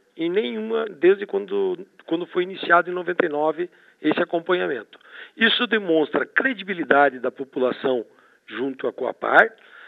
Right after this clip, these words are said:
a credibilidade ao, junto ao governo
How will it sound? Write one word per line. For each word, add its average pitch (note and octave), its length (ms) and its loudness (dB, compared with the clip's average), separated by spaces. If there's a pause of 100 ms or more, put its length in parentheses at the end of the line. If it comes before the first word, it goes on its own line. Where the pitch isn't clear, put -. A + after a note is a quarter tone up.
(120)
a D3 100 0
credibilidade E3 840 4
ao, C3+ 120 2 (160)
junto C3+ 340 -4
ao B2+ 60 4
governo C3 600 2